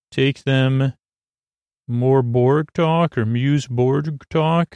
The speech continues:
Oh, this episode doesn't open till five eighteen. Descent, Part One, Acting Captain's Log. Uh, I can't r-, read what I wrote. Uh, s-,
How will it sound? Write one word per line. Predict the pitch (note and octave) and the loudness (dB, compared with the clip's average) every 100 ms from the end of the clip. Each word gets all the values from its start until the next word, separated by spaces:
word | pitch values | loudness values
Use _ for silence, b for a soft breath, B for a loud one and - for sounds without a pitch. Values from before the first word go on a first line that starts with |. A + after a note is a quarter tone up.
| - | -10
Oh, | - | -8
this | - B2 - | -4 -4 -4
episode | - C#3+ C3+ D3 C3 | -4 -4 -2 -2 0
doesn't | C3 B2 B2+ | 0 0 0
open | C3 B2 B2 | 0 0 -2
till | - A#2 | -2 -4
five | - C3 C3 C3+ B2+ | -2 0 2 2 2
eighteen. | C3 C3+ - - C#3 D3 C#3 A#2 A2 A2 _ _ _ _ _ _ _ _ - A#2 A#2 | 0 -2 -6 -2 0 2 2 0 -2 -8 _ _ _ _ _ _ _ _ -12 -12 -8
Descent, | A#2+ A2 - - C3 B2 A2 - B2 - | -4 -4 -6 -2 0 2 0 -6 -10 -2
Part | B2 B2 | 0 0
One, | A#2+ B2 A#2+ A2 | 0 0 0 0
Acting | - B2+ C3+ C#3 - C#3 C3 | -2 0 0 -2 -2 0 0
Captain's | - B2+ C3 B2 - A2+ A2 A#2 | -2 0 0 -2 -2 -2 -2 -4
Log. | A#2+ A#2+ A2+ A#2 A#2 A#2 A#2 A#2 G#2+ _ _ _ _ _ _ _ _ _ _ - | -6 -6 -6 -4 -4 -4 -2 -4 -4 _ _ _ _ _ _ _ _ _ _ -8
Uh, | A2 A2 A2+ A2+ A#2 | -4 -2 -2 -2 -4
I | A2+ | -6
can't | - G3 - A#2 | -4 -4 -4 -8
r-, | |
read | A#2+ A#2+ B2 A#2+ - C3 A#2+ | -8 -8 -8 -8 -4 -2 -2
what | B2 | 0
I | A#2+ | 0
wrote. | A2+ A2+ A#2+ A#2+ A2+ | 0 0 2 2 0
Uh, | A2+ G#2+ | -2 -4
s-, | - - | -8 -8